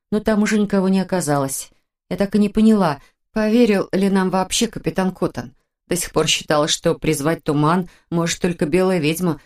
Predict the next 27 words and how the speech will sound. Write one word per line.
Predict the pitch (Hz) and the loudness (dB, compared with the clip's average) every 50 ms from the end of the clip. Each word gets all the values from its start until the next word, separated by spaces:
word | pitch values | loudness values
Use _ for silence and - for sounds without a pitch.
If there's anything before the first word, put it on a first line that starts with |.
| _ _ | _ _
а | - 156 | -4 -2
никто | 170 170 170 - - 185 | -2 -2 -2 -2 -2 -2
из | 165 | 0
всадников | 165 - - - 175 156 165 160 - 170 170 180 | 0 0 0 0 0 -2 -2 -4 -4 -4 -2 -2
не | 180 185 | -2 -2
был | 165 180 175 | 0 0 2
на | 175 | 2
неё | 165 156 143 139 | 2 2 2 0
похож. | 139 156 151 151 - 127 113 - - - _ _ _ - | -2 -4 -6 -6 -6 -8 -8 -8 -10 -12 _ _ _ -8
Возможно, | - 214 214 226 247 247 220 220 220 214 | -6 -2 2 2 2 2 2 2 2 0
что-то | - - - 220 214 - 208 | 0 -2 -2 -2 -2 -2 -2
может | 185 190 190 185 - - - | 0 0 0 -2 -4 -4 -4
предсказать | 170 175 170 - - 185 175 170 180 190 175 - | -4 -4 -6 -6 -4 -4 -2 -2 -2 -2 -2 -2
его | - 151 151 156 | -2 -2 -2 -2
появление, | 156 - 156 147 139 139 143 135 123 120 120 - - _ _ - | 0 0 2 2 2 2 0 0 -2 -4 -6 -8 -12 _ _ -8
как | - 180 175 - - | -8 -8 -8 -8 -6
Агонарет, | - - 170 156 180 180 185 185 180 139 - - - - _ _ _ | -4 -4 -2 0 0 0 0 0 -2 -4 -6 -8 -12 -20 _ _ _
только | - 180 170 - 175 | -12 -8 -4 -4 -2
значительно | 170 - 180 170 - 175 151 - 160 151 147 | 0 0 0 0 0 -2 -2 -2 0 0 0
точнее. | 147 156 151 - - 151 143 131 123 123 - _ _ _ _ _ _ _ _ _ | 0 0 -2 -2 -2 -2 -2 -4 -4 -8 -14 _ _ _ _ _ _ _ _ _
Тогда | - 170 175 175 175 208 208 | -8 -6 -4 -2 -2 0 2
неизвестные | 202 190 185 180 165 170 196 190 180 - - 175 170 | 2 2 2 2 2 0 0 0 0 0 -2 -2 0
собирались | 170 - 180 147 165 165 175 175 165 160 - | 0 -2 -2 0 0 0 0 0 0 -2 -2
лишь | - 156 - | -4 -2 -2
использовать | 175 160 - - - 180 170 143 156 147 147 - | -2 -4 -4 -2 -2 -2 0 0 -2 -2 -2 -4
ситуацию, | 151 - - 170 165 165 - 165 | -4 -2 -2 -2 -2 -2 -2 -2
чтобы... | 160 - - - 165 151 156 165 156 151 | -2 -2 0 -2 0 2 0 0 -2 -4